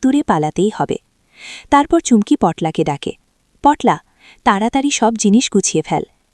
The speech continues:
এখনই রওনা দিতে হবে, পুলিশ যে কোনো মুহূর্তে হাজির হতে পারে।" পটলা তাড়াহুড়ো করে ব্যাগ গোছায়,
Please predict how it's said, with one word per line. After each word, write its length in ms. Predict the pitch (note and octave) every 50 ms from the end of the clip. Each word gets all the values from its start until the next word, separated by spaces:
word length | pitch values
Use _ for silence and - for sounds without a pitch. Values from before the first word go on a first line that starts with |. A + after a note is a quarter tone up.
| -
এখনই 400 | - F3 E3 - - A3+ A#3+ D4+
রওনা 280 | D#4 D4 G#3+ F3 D#3+ D#3
দিতে 220 | D#3 D#3 - -
হবে, 260 | D#3 D#3+ C#3+ - - - _ _ _ - - - -
পুলিশ 340 | - G#3 F#3 G3+ G#3+ - -
যে 140 | - - E3+
কোনো 240 | E3+ - B3 B3 C#4+
মুহূর্তে 420 | D4+ C4 A3 A#3 C4 - - E4+
হাজির 320 | F4 - G#3+ F3+ - E3 D#3
হতে 200 | D#3+ D3+ - D#3
পারে।" 220 | - D3 C#3 - - _ _ _ _ _ _ _ _ - - - - -
পটলা 300 | - C#4 C#4+ - E4 E4
তাড়াহুড়ো 480 | - C4 G#3 G3 G#3+ G#3+ G#3 B3 B3+ B3
করে 220 | - B3+ A#3+ B3
ব্যাগ 200 | G#3 F#3 D#3+ D#3 - -
গোছায়, 340 | F#3 E3+ - - A3+ C#4